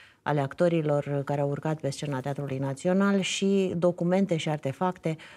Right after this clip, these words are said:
afișe ale spectacolelor, obiecte care au aparținut actorilor și așa mai departe. Câteva vorbe despre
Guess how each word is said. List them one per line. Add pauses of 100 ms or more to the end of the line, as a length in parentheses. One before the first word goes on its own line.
(160)
afișe
ale
spectacolelor, (300)
obiecte
care
au
aparținut (260)
actorilor
și
așa
mai
departe. (1200)
Câteva
vorbe
despre